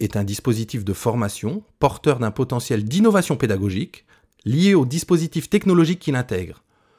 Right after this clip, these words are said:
Ce potentiel, qui peut être exploité selon plusieurs modalités, s'exprime à travers la manière dont les acteurs du dispositif tirent parti des dimensions innovantes, notamment pour la mise à distance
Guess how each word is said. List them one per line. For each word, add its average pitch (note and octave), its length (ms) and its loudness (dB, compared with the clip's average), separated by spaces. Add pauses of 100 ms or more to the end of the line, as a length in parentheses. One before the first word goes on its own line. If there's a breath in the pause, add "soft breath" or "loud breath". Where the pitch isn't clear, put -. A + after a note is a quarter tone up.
(220)
Ce - 240 -2
potentiel, G#3 1000 2 (160)
qui - 100 -12
peut C#3 160 2
être D3+ 180 0
exploité C#3 460 -2
selon A2 240 -2
plusieurs A#2 340 0
modalités, G#2+ 640 0
s'exprime C#3 400 -4
à A2+ 60 0
travers B2+ 340 0
la A2+ 80 0
manière A#2+ 300 2
dont G#2+ 100 0
les A#2 220 2
acteurs E3 360 2
du A#2+ 80 -6
dispositif A2 720 -8 (680 loud breath)
tirent - 220 -4
parti F#3 560 0
des A2 180 0
dimensions A2+ 400 0
innovantes, G#2 500 0
notamment C3+ 640 0
pour A#2 140 -2
la G#2+ 100 0
mise C#3+ 280 0
à A#2+ 60 4
distance C3+ 600 -6